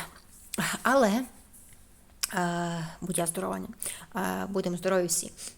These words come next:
А, але я вам скажу, є, м, таке певне бажання, прагнення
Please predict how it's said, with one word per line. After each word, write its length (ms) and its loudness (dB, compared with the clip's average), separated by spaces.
А, 80 -6
але 460 0
я 140 0
вам 140 0
скажу, 500 -2
є, 380 0
м, 420 -4
таке 340 -6
певне 380 -2
бажання, 520 -2
прагнення 600 -2